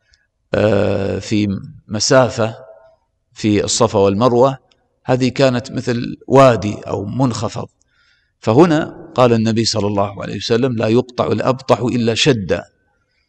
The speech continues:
فهنا يستحب، آه، السعي الشديد،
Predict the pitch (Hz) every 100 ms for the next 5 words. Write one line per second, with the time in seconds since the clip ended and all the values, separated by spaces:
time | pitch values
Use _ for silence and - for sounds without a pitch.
0 | _ _ - - - - - - - 123
1 | 156 139 160 - - _ _ _ 120 117
2 | - 120 147 160 - - _ _ _ _
3 | _ _ - 92 - - 117 - 170 139
4 | 120 - 110 113 107